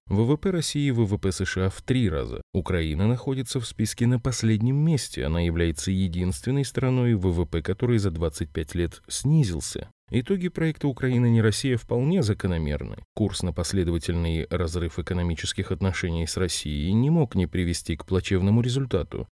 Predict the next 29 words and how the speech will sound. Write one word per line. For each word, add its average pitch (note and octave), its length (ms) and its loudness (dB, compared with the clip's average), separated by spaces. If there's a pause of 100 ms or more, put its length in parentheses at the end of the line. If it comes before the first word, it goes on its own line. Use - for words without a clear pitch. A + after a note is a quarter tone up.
Таким G3 300 0
образом, E3+ 400 2
пока C3 280 -2
власти A2+ 360 2
Украины F#2+ 480 4
продолжают F2 640 0
работать E2+ 480 -2 (100)
по F2 100 -2
принципу F2 560 -2
«Украина E2 500 0
не D#2+ 140 2
Россия», D#2 580 -2
надеяться E2 600 0
на C3+ 160 2
улучшение C3 560 2
экономической A2+ 640 2
ситуации G2+ 580 -2
в - 60 -6
стране G2 360 0
было F2+ 280 0
бы G2 120 -2
странно. A2 600 -2 (180)
А F#2+ 120 2
вот D3 200 2
вам F#3+ 160 4
ещё F#3+ 260 4
одна E3+ 240 6
свежая A2+ 420 2
новость. D2 460 -2